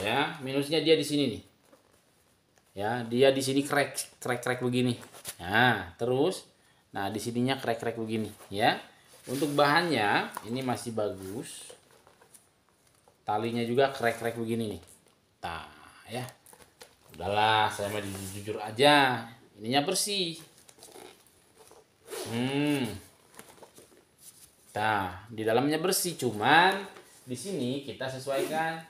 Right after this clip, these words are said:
ya, harga dengan kualitas. Karena ini udah crack pada crack, ya. Ya begitu. Ya, ada gimana tuh? Aduh, bingung saya kadang ya. Nah, udahlah ya, biar tidak ada perkomplainan.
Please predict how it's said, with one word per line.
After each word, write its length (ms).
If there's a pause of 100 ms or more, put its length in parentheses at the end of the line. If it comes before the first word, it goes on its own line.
(280)
ya, 240 (320)
harga 280
dengan 280
kualitas. 720
Karena 240
ini 80
udah 160
crack 320
pada 240
crack, 320
ya. 160 (1160)
Ya 160
begitu. 560 (560)
Ya, 160
ada 80
gimana 560
tuh? 320
Aduh, 240
bingung 400
saya 160
kadang 320
ya. 160 (960)
Nah, 160
udahlah 320 (160)
ya, 160
biar 320
tidak 240
ada 120
perkomplainan. 920